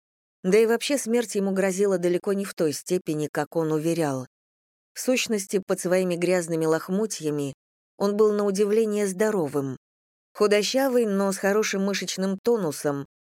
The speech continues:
на коже не было признаков недоедания.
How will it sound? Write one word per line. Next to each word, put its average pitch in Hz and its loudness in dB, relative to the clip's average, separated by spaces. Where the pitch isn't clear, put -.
на 185 2
коже 208 -2
не 190 0
было 180 2
признаков 175 -2
недоедания. 175 0